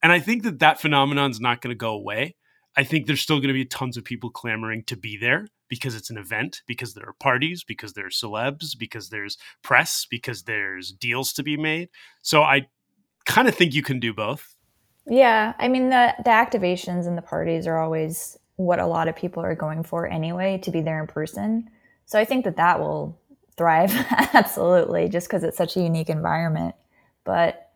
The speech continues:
Speaker 2: as far as the movies themselves and getting to learn from people, I think this is a really interesting and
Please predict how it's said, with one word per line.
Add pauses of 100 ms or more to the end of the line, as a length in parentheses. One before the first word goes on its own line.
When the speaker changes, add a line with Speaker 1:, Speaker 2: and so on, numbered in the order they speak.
(140)
Speaker 2:
as
far
as
the
movies
themselves (440)
and
getting
to
learn
from
people,
I
think
this
is (400)
a
really
interesting
and